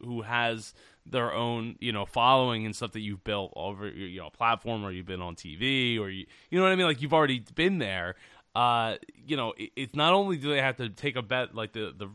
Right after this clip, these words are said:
the reader or potential readers have to take a bet on you 'cause you're, they, you know, you're nobody to them, but they have to take a bet on that this story that you're writing is a, is, is something worth investing their time in,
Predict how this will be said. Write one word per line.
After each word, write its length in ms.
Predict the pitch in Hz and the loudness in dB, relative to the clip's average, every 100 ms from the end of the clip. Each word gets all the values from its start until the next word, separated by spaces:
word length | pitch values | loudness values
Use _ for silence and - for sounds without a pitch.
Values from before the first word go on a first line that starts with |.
| 107 - | -14 -6
the 120 | 104 | -6
reader 520 | 104 123 127 110 98 | -4 0 2 2 0
or 80 | 95 | -4
potential 400 | 107 131 139 123 | -4 -4 -2 -4
readers 340 | 113 101 - _ _ | -4 -4 -8 _ _
have 100 | 156 | -10
to 80 | |
take 160 | 143 143 | -6 -4
a 60 | 123 | 0
bet 180 | 131 | 0
on 220 | 120 107 104 | 0 -4 0
you 440 | 156 190 117 107 - - | 2 4 2 -2 -10 -10
'cause 180 | 127 104 | -6 0
you're, 140 | 160 | 0
they, 320 | 131 135 160 - | 2 0 0 -4
you 100 | 113 | -2
know, 120 | 107 | 0
you're 260 | 95 123 98 - | 0 -2 -4 0
nobody 440 | 120 151 113 98 | 2 4 2 -2
to 120 | 90 | -6
them, 360 | 98 151 131 104 - - | 0 2 2 -2 -10 -12
but 120 | - 127 | -4 0
they 80 | |
have 80 | 147 | 0
to 80 | 139 | 2
take 140 | 151 | -2
a 40 | 139 | 0
bet 240 | 127 143 | 2 2
on 300 | 135 123 120 | 2 0 0
that 160 | 113 - | -2 -4
this 160 | 123 | -6
story 420 | - 156 170 160 131 | -6 -2 -2 0 -2
that 140 | 123 | -2
you're 100 | 123 | -4
writing 420 | 110 110 104 107 - | -2 -2 -2 -6 -10
is 160 | 110 | -6
a, 120 | 117 - | -4 -4
is, 300 | 117 101 90 - | -8 -10 -12 -10
is 180 | 113 - | -10 -6
something 460 | 139 120 120 113 | -6 -4 -8 -6
worth 340 | 113 107 - - _ _ _ _ _ _ _ _ - | -4 -4 -6 -20 _ _ _ _ _ _ _ _ -10
investing 600 | 120 117 113 123 113 101 | -6 -4 -6 -6 -8 -4
their 180 | 107 | -4
time 480 | 101 - 117 139 127 | -4 -6 -4 -2 -4
in, 300 | 90 80 - | -8 -14 -18